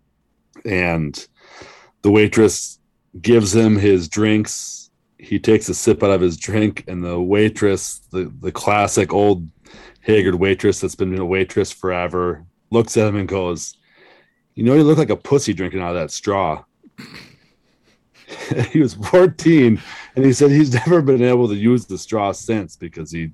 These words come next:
he thinks about it. It, it, that, that runs across his mind every time he goes to use one. And I,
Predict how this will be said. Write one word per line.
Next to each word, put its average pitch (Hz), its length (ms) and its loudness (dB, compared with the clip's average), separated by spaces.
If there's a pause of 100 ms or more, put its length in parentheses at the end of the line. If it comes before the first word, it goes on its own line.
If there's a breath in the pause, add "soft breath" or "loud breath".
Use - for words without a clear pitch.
(120)
he - 120 -4
thinks 127 320 -2
about 73 320 0
it. - 100 -10 (400 loud breath)
It, 76 160 -4
it, 90 260 2 (260)
that, 95 300 -2 (180)
that 101 300 -2 (840)
runs 110 260 2
across 110 380 -2
his 90 160 -10 (160)
mind 82 180 -10
every 90 220 -4
time 95 180 -4
he 95 80 -4
goes 92 220 -2
to 98 100 -6
use 120 240 4
one. 78 140 -2 (160)
And 101 80 -4
I, 104 300 2